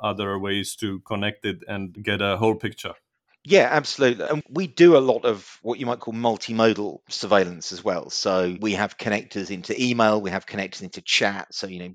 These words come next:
Speaker 2: Bloomberg chat, Reuters chat, that type of thing. So you can gather a lot more of this information. And we work with partners who do things like gather WhatsApp. The WhatsApp thing was a massive scandal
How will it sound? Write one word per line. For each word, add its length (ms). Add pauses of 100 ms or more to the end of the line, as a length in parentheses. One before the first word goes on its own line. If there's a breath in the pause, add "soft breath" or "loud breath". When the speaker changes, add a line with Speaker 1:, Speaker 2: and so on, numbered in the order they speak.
Speaker 2:
Bloomberg 440
chat, 320
Reuters 420
chat, 360 (400 loud breath)
that 200
type 280
of 80
thing. 240
So 120
you 140
can 140
gather 580 (460 loud breath)
a 60
lot 320
more 520
of 100
this 180
information. 800
And 220
we 80
work 280
with 160
partners 400
who 80
do 220
things 300
like 240 (360 soft breath)
gather 200
WhatsApp. 480 (180)
The 100
WhatsApp 540
thing 380
was 120
a 60
massive 640
scandal 720